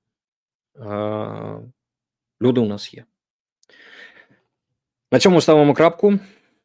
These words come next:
Дякую, що дивились. Це Текст дня, це YouTube канал Чорна Лампа. Поговорили сьогодні про Bloomberg. Тож ставимось тверезо до цих, е, подібних, е, текстів. Не лякаємось.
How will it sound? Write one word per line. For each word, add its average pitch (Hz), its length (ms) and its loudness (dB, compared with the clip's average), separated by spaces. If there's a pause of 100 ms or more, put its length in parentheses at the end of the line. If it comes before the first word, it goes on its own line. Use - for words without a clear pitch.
Дякую, 113 220 -6
що - 120 -12
дивились. 147 680 -4
Це 120 400 -4
Текст 104 420 -10
дня, 143 420 -4
це - 280 -18
YouTube 104 380 -10
канал 104 320 -18
Чорна 101 360 -16
Лампа. 117 400 -12
Поговорили 107 520 -10
сьогодні 101 480 -14
про - 200 -14
Bloomberg. 117 680 -12
Тож 120 640 -10 (400)
ставимось 139 960 -2
тверезо 117 720 0
до 104 360 -8
цих, - 720 -16 (240)
е, 101 120 -8
подібних, 104 840 -12
е, 101 180 -10
текстів. - 520 -16 (140)
Не 113 100 -6
лякаємось. 104 680 -10